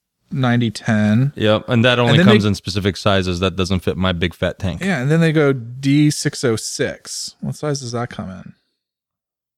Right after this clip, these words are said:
Speaker 1: Explore. I have to explore it.
Speaker 2: Explore the
Speaker 1: Check,
Speaker 2: tires.
Speaker 1: check fit.
Speaker 2: Uh,
Speaker 1: I will say I do like Dunlop's site for info and stuff.
Speaker 2: So the studying that I've done for the last week to try and find the right tire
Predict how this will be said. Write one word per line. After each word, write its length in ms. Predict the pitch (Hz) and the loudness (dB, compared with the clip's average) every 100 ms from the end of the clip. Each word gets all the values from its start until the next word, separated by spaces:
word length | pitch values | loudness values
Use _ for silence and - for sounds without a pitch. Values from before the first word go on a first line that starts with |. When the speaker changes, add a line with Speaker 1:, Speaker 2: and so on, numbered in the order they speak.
| _ _ _ _ _ _ _ _ _ | _ _ _ _ _ _ _ _ _
Speaker 1:
Explore. 760 | - - - 85 - - 92 - | -18 -18 -14 -10 -8 -8 -10 -12
I 40 | |
have 100 | - | -8
to 80 | 107 | -8
explore 560 | - - - 95 95 95 | -8 -12 -10 -8 -6 -8
it. 80 | - | -4
Speaker 2:
Explore 760 | 120 - - 131 139 147 170 165 _ _ _ 110 | -4 -4 0 2 4 4 2 -4 _ _ _ -6
the 180 | 107 | -4
Speaker 1:
Check, 80 | 120 | -2
Speaker 2:
tires. 440 | 117 107 92 87 - | -2 0 -2 -6 -8
Speaker 1:
check 260 | 117 - | -10 -12
fit. 560 | - - 120 120 120 - _ _ _ _ _ _ | -18 -6 0 0 0 -4 _ _ _ _ _ _
Speaker 2:
Uh, 100 | - - | -10 -2
Speaker 1:
I 60 | |
will 140 | 139 240 | 2 2
say 180 | 202 156 | 2 0
I 60 | |
do 120 | 147 | 0
like 160 | 160 135 | 0 0
Dunlop's 720 | 127 120 113 101 - - - _ _ | 0 2 2 -2 -8 -8 -10 _ _
site 540 | - - - 104 87 - _ _ _ _ _ _ _ _ | -18 -14 -6 -4 -4 -10 _ _ _ _ _ _ _ _
for 580 | - 117 104 104 95 92 - | -12 -4 -2 0 -2 -4 -2
info 360 | 104 - 92 | -2 -4 -8
and 140 | 95 101 | -8 -10
stuff. 340 | - - - | -12 -14 -16
Speaker 2:
So 160 | - 131 | -2 2
the 140 | 123 | 2
studying 380 | 113 160 175 190 | 0 0 2 4
that 120 | 165 | 4
I've 140 | 143 117 | 4 4
done 180 | 127 120 | 2 2
for 120 | 120 | 2
the 60 | |
last 320 | 110 110 101 - | 2 2 0 -2
week 360 | 104 98 - | 0 0 0
to 120 | - | -6
try 200 | 101 107 | 0 2
and 120 | 107 95 | 2 0
find 220 | 110 101 | 0 2
the 60 | |
right 200 | 95 92 | 2 0
tire 500 | - 98 90 87 90 | 0 0 0 0 -4